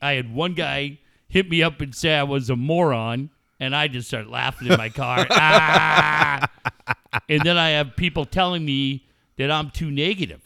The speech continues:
Speaker 1: I didn't feel like I was too negative. I just felt like I was asking a question. I'm like, "This fucking guy, I've known him for twenty-five fucking years, and he's as dumb and fucking clueless today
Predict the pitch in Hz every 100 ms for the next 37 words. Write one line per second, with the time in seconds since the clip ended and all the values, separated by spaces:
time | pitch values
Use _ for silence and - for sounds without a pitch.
0 | - 120 151 190 156 170 160 131 135 123
1 | 120 - 139 113 123 156 131 98 110 123
2 | 120 156 147 120 135 120 151 131 - 123
3 | 95 147 127 123 139 156 - _ _ _
4 | - 370 - - 370 415 - 302 247 311
5 | 240 165 - - 196 208 311 359 233 208
6 | 160 - 262 349 370 220 208 190 - 220
7 | - 190 170 175 139 110 110 - _ _
8 | _ - 208 220 180 196 143 113 214 247
9 | 320 311 190 - 247 233 214 - - 226
10 | 254 254 - - 190 160 214 190 147 160